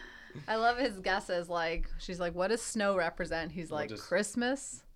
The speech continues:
Speaker 2: Yeah.
Speaker 1: <laughs>
Speaker 2: Well, and, uh, you know, snow, no, endless nothing. And I love the, you know, "I thought black was death, white too."
Speaker 1: Yeah.
Speaker 2: Which, I found that interesting. I mean, my obsession with colors
Speaker 1: I know.
Speaker 2: comes
Speaker 1: I was
Speaker 2: Well,
Speaker 1: waiting
Speaker 2: I,
Speaker 1: for you
Speaker 2: I
Speaker 1: to talk
Speaker 2: couldn't,
Speaker 1: about it.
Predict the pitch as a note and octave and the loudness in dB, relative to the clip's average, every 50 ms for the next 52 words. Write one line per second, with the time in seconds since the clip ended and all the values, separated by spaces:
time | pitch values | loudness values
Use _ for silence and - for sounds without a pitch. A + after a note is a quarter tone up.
0 | - - - C3 A2+ - D#3 - - - B2 - - - - - - A#2+ - - | -16 -8 -2 2 4 4 4 4 2 -4 -10 -12 -12 -14 -14 -12 -12 -14 -16 -16
1 | - F3+ E3+ - G#3 G#3 F3+ - C3 C3 C3 B2 A#2+ - - A2 - - - B2+ | -16 -12 -8 -6 -6 -4 0 4 4 6 4 4 0 -4 -10 -12 -10 -6 -4 -2
2 | C3 B2 G#2 - - - B2+ C3 C3+ C3 G#2+ A#2+ B2+ G#2 G2 - - A#2 A#2+ B2 | -2 -2 -2 -4 -2 -2 0 0 0 -2 -2 -2 -2 -4 -6 -6 -6 -4 -2 -2
3 | A#2+ A#2 A2+ G#2 - - G#2 G#2 A2 G#2+ - - F#2 E2+ F2+ F#2+ - - _ - | -2 -2 -4 -4 -6 -8 -8 -8 -8 -8 -8 -8 -10 -10 -12 -14 -18 -20 _ -20
4 | - - - - - - - - G2 G#2+ G#2+ A2 A2 G#2+ F#2+ - G#2+ G2+ G2 G2 | -14 -14 -14 -12 -14 -16 -14 -8 -4 -2 -2 0 0 -2 -2 -4 -6 -4 -4 -4
5 | G2 F#2 F2+ G2+ G2 - C3 B2 A2 G2+ A2+ A2 G#2 G#2 - - G#2 F#2 - - | -6 -6 -6 -6 -2 0 2 2 2 0 -2 -2 -2 -2 -2 -4 -6 -6 -6 -8
6 | F2+ F2 - - - - - A2+ A2+ A2 - - A#2+ A2 G2 F#2 F2+ F#2 - - | -8 -8 -8 4 8 10 10 10 10 6 2 2 -2 -2 -2 -4 -6 -8 -12 -14
7 | - - - - - - - - G#3 G3 F#3 F3 E3 C#3 D3+ E3 E3 - - - | -16 -16 -18 -16 -16 -14 -12 -10 -6 -4 -4 0 4 8 8 8 8 6 -2 -6
8 | - - - - - - - - - - - - - - - - - - - - | -6 -8 -8 -6 -6 -4 -4 -6 -10 -12 -14 -20 -20 -20 -20 -20 -20 -20 -20 -20
9 | - - - B2 B2 - D#3 C#3 B2 A2+ G#2 F#2+ F2+ F2 F#2 F2 - - F#2 F2 | -14 -4 0 2 6 8 8 8 8 6 4 2 2 0 4 10 12 12 12 12
10 | D#2+ E2+ F2+ F2+ F2 F2 F2+ F2+ F2 E2+ - - G#2 F#2 - G2 F#2 F2 E2+ - | 10 6 4 2 0 0 0 0 -2 -2 0 0 0 0 0 -2 -4 -4 -4 -4
11 | - - F#2+ F2 E2+ D#2+ E2 - - - - - - G#3+ G#3+ G#3 G3+ G3 F#3 F3 | -4 -2 -2 0 0 2 2 2 2 2 0 0 0 0 0 2 2 2 2 0
12 | E3+ F3 - - - - - F#3+ F#3 F#3+ F3 - G3+ G3+ F#3+ F3 E3+ - F#3+ F3+ | 0 -4 -6 -10 -10 -2 4 8 10 10 10 10 8 4 4 4 2 2 4 4
13 | E3 D#3+ - - F#3 B3+ A#3+ G#3+ D#3 E3+ E3 E3 D#3+ - | 4 4 4 6 4 6 6 6 4 2 0 -2 -6 -6